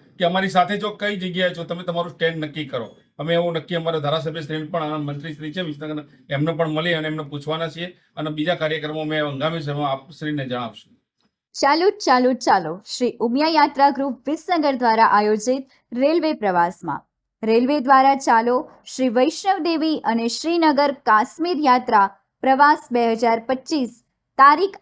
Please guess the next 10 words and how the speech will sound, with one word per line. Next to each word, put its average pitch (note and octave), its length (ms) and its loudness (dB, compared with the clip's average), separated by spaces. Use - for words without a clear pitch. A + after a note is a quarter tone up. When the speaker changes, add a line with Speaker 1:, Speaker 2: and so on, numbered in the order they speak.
Speaker 2:
આઠ E4 380 4
બે D#4 180 2
બે D4 160 -2
હજાર B3 340 2
પચીસથી E4+ 840 -2
અઢાર D4+ 400 6
બે D#4+ 200 -2
બે C#4 120 0
હજાર C#4 360 0
પચીસ C4 380 -4